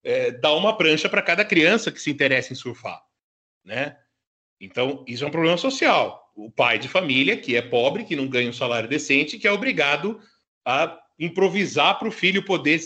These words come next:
tentar se divertir. E aí entra naquilo que eu falei um pouco mais cedo. Porém, se você tivesse uma escolinha que vai custar trinta mil, cinquenta mil reais por ano,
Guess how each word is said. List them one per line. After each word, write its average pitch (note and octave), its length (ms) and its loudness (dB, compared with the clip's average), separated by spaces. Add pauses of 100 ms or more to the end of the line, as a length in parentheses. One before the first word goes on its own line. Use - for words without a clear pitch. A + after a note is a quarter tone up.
tentar D#3+ 360 0
se D#3+ 120 -8
divertir. D3+ 640 -8 (840)
E D3+ 100 2
aí F3+ 260 6
entra A#3 220 2
naquilo A#3 300 0
que A#3 40 -8
eu A#3 60 0
falei G3+ 260 0
um G3+ 60 -4
pouco G3+ 180 -4
mais G#3 140 0
cedo. C3 340 0 (560)
Porém, F3+ 520 2
se - 120 -16
você B2+ 240 -10
tivesse G3+ 360 -2
uma G#3 100 -4
escolinha F3+ 640 -2
que A2 140 -14
vai C#3 220 -2
custar C#3 600 -2 (280)
trinta G#3+ 360 0
mil, F#3+ 240 -2
cinquenta G#3+ 400 -2
mil G#3+ 100 -2
reais G3 220 -2
por A3+ 240 -4
ano, D3 460 0